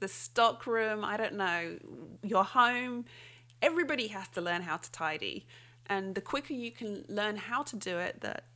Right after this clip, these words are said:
the more effective <laughs> you will be at being able to do something, rather than feeling so, "I can't do this. This is just too hard." He must have felt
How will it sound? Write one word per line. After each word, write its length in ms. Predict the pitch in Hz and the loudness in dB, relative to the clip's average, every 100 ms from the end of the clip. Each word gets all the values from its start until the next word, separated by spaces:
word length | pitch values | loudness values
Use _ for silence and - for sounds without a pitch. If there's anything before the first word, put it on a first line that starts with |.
| - | -4
the 60 | |
more 220 | 196 208 214 | 0 2 2
effective 1000 | - - 349 - - 240 185 202 - - - | -2 0 0 0 -8 -2 -2 -2 -10 -18 -20
<laughs> 160 | - | -14
you 200 | - 208 | -4 -2
will 140 | 202 190 | 0 0
be 420 | 180 208 185 190 | 4 4 2 -2
at 160 | - - | -6 -2
being 220 | 185 175 | -2 0
able 240 | 180 175 | -2 -4
to 120 | 175 - | -8 -8
do 180 | 190 | -8
something, 380 | 196 202 - 175 | -6 -6 -6 -6
rather 320 | 180 185 190 | -2 0 0
than 240 | 190 185 180 | -4 -4 -6
feeling 480 | - 226 220 214 202 | -8 -6 -4 -4 -8
so, 520 | - 202 190 185 - - - - | -8 -8 -6 -8 -12 -16 -18 -12
"I 80 | 233 | -10
can't 340 | 220 - 185 - | -8 -6 -6 -4
do 200 | 190 196 | -6 -6
this. 420 | - - - - | -8 -10 -14 -12
This 180 | 185 - | -12 -10
is 120 | 180 | -12
just 280 | - 190 - | -8 -8 -6
too 260 | - 185 175 | -6 -8 -12
hard." 460 | - 202 - - | -2 -2 -2 -6
He 120 | - 254 | -6 -4
must 240 | 294 294 | -4 -4
have 80 | 427 | -8
felt 400 | - 262 208 - | -2 0 0 -2